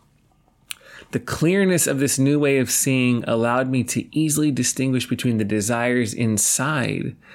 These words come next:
that were sort of naturally being born out of my own spirit and the ones that were planted there by others,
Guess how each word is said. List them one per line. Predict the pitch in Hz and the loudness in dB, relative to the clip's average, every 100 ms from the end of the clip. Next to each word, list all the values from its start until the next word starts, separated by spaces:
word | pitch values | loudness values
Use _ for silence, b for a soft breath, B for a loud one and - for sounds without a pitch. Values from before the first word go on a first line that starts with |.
| B B B | B B B
that | 120 120 | 0 0
were | 117 | 0
sort | - 139 | 2 0
of | 123 101 - - | 0 -6 -10 0
naturally | 131 127 135 143 - 147 139 131 127 123 B B | 2 4 2 -2 -4 0 2 2 0 -2 B B
being | 139 139 131 110 | 0 2 2 0
born | 131 131 127 123 123 - - | 0 -2 0 0 -2 -2 -2
out | 143 147 | 0 0
of | 123 | 0
my | 120 120 | 0 0
own | - 165 202 196 | 0 2 2 2
spirit | - 120 117 117 110 | 0 0 0 0 -2
and | 120 117 | -2 -2
the | 113 | -2
ones | 110 120 127 127 120 110 - B B B - | 0 0 2 2 0 -2 -6 B B B -2
that | 117 | 0
were | 113 | 0
planted | 107 - 110 117 120 104 | -4 -2 -2 0 -2 -2
there | 110 104 | 0 -2
by | 101 101 | 0 0
others, | 107 117 101 - - | 0 -2 -4 -8 -12